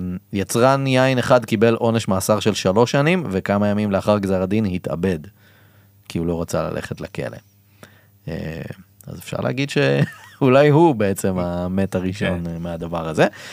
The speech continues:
Speaker 1: אה, הרשויות באוסטריה מיהרו לקבע, אה, סטנדרטים חדשים בחוק לגבי ייצור יין. כלכלן אוסטרי בכיר אמר, אה, "לדעתי לא יהיו השפעות ארוכות טווח על הכלכלה במדינה." לדבריו הוא אמר,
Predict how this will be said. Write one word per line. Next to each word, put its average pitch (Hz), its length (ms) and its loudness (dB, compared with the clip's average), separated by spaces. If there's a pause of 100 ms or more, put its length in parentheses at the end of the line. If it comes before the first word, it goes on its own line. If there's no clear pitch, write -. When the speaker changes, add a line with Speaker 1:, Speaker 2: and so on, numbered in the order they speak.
(260)
Speaker 1:
אה, 113 180 4
הרשויות 143 400 6
באוסטריה 147 500 6
מיהרו 110 480 4
לקבע, 113 640 4 (160)
אה, 92 220 -4
סטנדרטים 101 600 2
חדשים 101 460 0
בחוק - 480 -2 (420)
לגבי 92 380 0
ייצור 90 500 0
יין. 147 360 2 (360)
כלכלן 127 420 4
אוסטרי 190 400 4
בכיר 190 600 6
אמר, 165 460 4
אה, 170 60 2 (340)
"לדעתי 185 480 4
לא 175 200 8
יהיו 156 200 8
השפעות 127 400 4
ארוכות 110 380 4
טווח 107 300 4
על 101 80 4
הכלכלה 98 460 2
במדינה." 101 600 0
לדבריו 110 480 4
הוא 107 120 0
אמר, 156 200 4